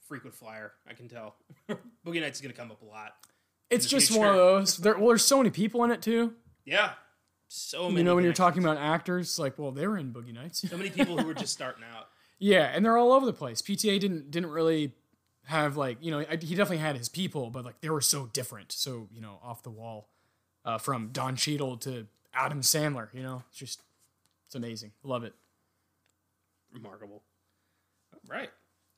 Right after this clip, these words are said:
Speaker 1: Number five.
Speaker 2: Here we go.
Speaker 1: The Silence of the Lambs.
Speaker 2: This is my number ten.
Speaker 1: Yeah. So let's, let's talk about this. The first horror movie to ever storm the Oscars. Won,
Speaker 2: Yeah, a-,
Speaker 1: yeah.
Speaker 2: a-, in fine fashion, winning the big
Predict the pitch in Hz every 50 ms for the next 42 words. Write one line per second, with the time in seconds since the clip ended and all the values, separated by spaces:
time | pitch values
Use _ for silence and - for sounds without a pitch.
0 | _ _ _ _ _ - 151 170 - - 180 190 233 247 - - - - _ _
1 | _ _ _ _ _ _ _ - 165 185 202 240 269 262 - - - - - 113
2 | 107 110 117 - - 117 120 120 123 139 160 156 - - - - _ _ _ -
3 | 160 139 - 165 139 156 156 151 151 160 165 160 - 190 208 220 160 - _ _
4 | - 156 170 165 _ _ _ _ _ _ _ - 110 117 139 - - - _ _
5 | _ _ - 254 - - - 160 185 - 170 190 185 185 190 170 - - - -
6 | - _ _ _ _ _ _ _ _ _ _ _ _ - 151 147 143 139 131 -
7 | - 202 208 208 202 - - 175 180 175 170 170 175 170 165 160 170 165 165 -
8 | - 156 151 - - 147 147 135 156 156 151 147 151 - _ _ _ _ _ -
9 | - - 175 156 151 151 147 135 120 180 - - - - - - _ _ _ _
10 | _ _ _ _ _ _ _ _ _ - 143 190 196 233 240 - - - 220 233
11 | - - 185 208 202 - 214 196 185 165 - 202 190 185 175 - 185 190 202 -
12 | - 160 135 143 160 175 165 160 156 156 139 156 156 156 147 - -